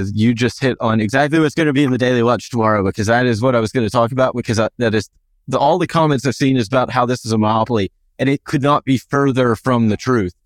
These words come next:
Because when you think about the total number of tractors in the market,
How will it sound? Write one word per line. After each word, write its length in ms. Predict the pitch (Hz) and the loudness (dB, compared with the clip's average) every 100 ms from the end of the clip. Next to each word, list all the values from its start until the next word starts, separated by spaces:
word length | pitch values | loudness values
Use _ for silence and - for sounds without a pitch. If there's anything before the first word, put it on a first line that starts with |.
| _ _ | _ _
Because 380 | 127 120 135 110 | -6 0 0 0
when 280 | 110 107 117 | -4 0 0
you 100 | 117 | 0
think 260 | - 156 196 | 0 -2 -2
about 360 | 156 139 127 | 0 0 -2
the 60 | 104 | -6
total 320 | - 143 127 | -2 0 2
number 280 | 123 120 95 | 2 2 -2
of 80 | - | -6
tractors 720 | - - 117 131 - 180 180 - _ _ - | -8 -2 -2 -2 -2 0 0 -4 _ _ -6
in 120 | 170 | -2
the 60 | 175 | 0
market, 300 | 180 185 | 0 -2